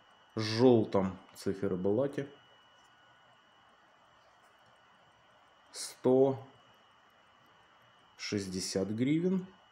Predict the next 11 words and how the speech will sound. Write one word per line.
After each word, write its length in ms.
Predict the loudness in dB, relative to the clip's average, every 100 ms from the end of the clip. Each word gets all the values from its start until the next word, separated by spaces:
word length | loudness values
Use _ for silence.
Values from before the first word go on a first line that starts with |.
| -20 -20 -20 -20 -20 -20 -20 -20 -20 -20 -4
Дальше 1080 | 0 8 10 10 6 0 -6 2 4 4 0 -8 -14
ещё 440 | -10 -10 -2 2 2
один 280 | 2 0 -2
подписчик 720 | -6 -6 -10 -8 -6 -8 -8
купил 420 | -14 -4 -2 0
нож 500 | 2 4 2 0 -8 -8
зоновский, 800 | -4 2 4 4 0 -4 -4 -4
вот 200 | -4 -6
такой 280 | -10 -6 -6
шикарный. 720 | -4 -8 -4 -2 0 -2 -4 -10 -20 -20 -20 -20 -20 -20 -20 -20 -20 -12
<clears throat> 880 | -12 -12 -20 -14 -12 -6 -4 -4